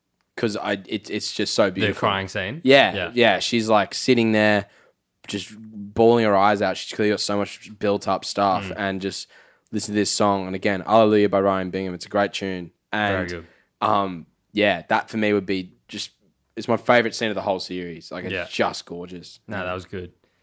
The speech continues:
Speaker 2: And speaking of, like, what we're thinking of season five, any predictions that we have? Where people will go,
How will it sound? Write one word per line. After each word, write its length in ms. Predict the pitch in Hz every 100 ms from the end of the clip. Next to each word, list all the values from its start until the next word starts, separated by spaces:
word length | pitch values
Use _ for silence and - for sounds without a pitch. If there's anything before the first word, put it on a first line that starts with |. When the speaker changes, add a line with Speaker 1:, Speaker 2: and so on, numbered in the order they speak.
| _ _ _
Speaker 2:
And 480 | 113 113 107 104 - _ _ _ _ _ _
speaking 520 | - - 127 123 139
of, 260 | 123 113 104
like, 320 | 104 92 - -
what 300 | - 104 101
we're 80 | 101
thinking 280 | - 104 101
of 60 | 95
season 300 | 98 92 90
five, 840 | - 104 107 110 117 113 110 - _ _ _
any 220 | 110 113
predictions 560 | 113 - 117 123 - 120
that 120 | 110
we 100 | 95
have? 300 | 95 92 - _ _ _ _ _ _ _ -
Where 240 | 107 107
people 300 | - 113 104
will 120 | 101
go, 540 | 92 107 107 110 107